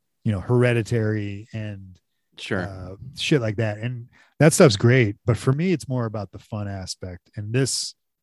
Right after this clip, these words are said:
Speaker 1: definitely checks all those boxes. Um,
Speaker 2: Yeah,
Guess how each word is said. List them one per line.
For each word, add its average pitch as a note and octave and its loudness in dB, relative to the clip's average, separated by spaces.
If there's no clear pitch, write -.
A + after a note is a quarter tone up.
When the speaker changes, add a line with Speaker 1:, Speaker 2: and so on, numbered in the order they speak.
Speaker 1:
definitely A2 -2
checks G#2+ -6
all G2 -6
those F2+ -8
boxes. E2+ -16
Um, G2 -8
Speaker 2:
Yeah, C#4+ -2